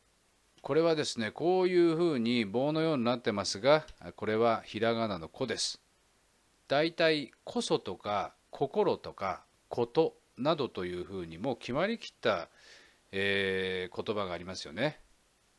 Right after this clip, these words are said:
あの場合によくこの「こ」の下の部分がまっすぐになっている場合が、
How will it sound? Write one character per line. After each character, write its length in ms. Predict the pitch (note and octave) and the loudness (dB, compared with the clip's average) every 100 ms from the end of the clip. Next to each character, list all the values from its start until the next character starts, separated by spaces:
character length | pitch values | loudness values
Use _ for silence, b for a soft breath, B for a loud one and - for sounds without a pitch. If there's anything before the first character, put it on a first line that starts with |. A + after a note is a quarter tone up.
| _ _ _ _ | _ _ _ _
あ 120 | A2+ | -4
の 140 | D3+ F3 | -2 0
場 180 | E3+ D#3+ | 2 2
合 100 | D#3+ | 2
に 140 | D#3 | 2
よ 160 | F3 E3 | 0 0
く 380 | G2+ E2+ D2 _ | -4 -6 -8 _
こ 140 | - F#2+ | -8 -4
の 280 | G#2 F#2+ _ _ | -4 -6 _ _
「こ」 160 | - C#3+ | -4 -2
の 120 | G2 | -2
下 260 | - B2+ | 0 0
の 120 | A#2 G#2+ | 0 -4
部 120 | A2 | -6
分 240 | G2+ D#2 | -8 -6
が 220 | F2 F2 D#2+ | -6 -6 0
ま 160 | G2 | 0
っ 20 | |
す 160 | G2+ A3 | 0 -4
ぐ 140 | A3 | -2
に 40 | A#2+ | -2
な 140 | F#2 | -4
っ 20 | |
て 140 | E2 A2+ | -4 -10
い 20 | |
る 80 | D2+ | -6
場 160 | E2 | -6
合 100 | D#2 D#2 | -6 2
が、 260 | C3+ D#3 | 2 2